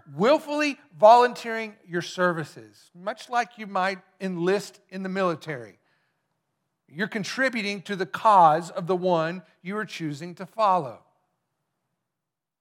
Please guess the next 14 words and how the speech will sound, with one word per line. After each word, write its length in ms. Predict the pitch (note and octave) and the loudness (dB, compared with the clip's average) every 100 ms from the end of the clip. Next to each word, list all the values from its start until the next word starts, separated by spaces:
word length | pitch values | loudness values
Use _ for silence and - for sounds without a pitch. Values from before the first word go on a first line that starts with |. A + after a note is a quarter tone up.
| _ _ _ _ _ _ _ _ _ _ | _ _ _ _ _ _ _ _ _ _
But 200 | D#3 D#3+ | -18 -8
Paul 200 | G3+ G3 | -4 -4
says, 320 | - F3 D3+ | -4 -10 -10
"Pay 160 | - G3+ | -12 -14
attention." 460 | D#3 F3+ F3+ - _ _ _ _ _ _ _ _ _ _ _ _ | -14 -14 -16 -18 _ _ _ _ _ _ _ _ _ _ _ _
And 120 | D#3+ | -18
pay 220 | D3 G3+ A#3+ | -4 -4 -4
attention 580 | - G#3+ A3 - F3+ | -8 -14 -14 -12 -12
to 140 | E3+ E3+ | -8 -2
what 240 | F#3 F3+ | -2 -2
you're 100 | F3+ | -8
signing 480 | E3 F#3+ F3 E3 E3+ | -8 -4 -4 -4 -4
up 220 | F#3 - | -6 -6
for, 320 | D#3+ B2 G2+ | -12 -12 -12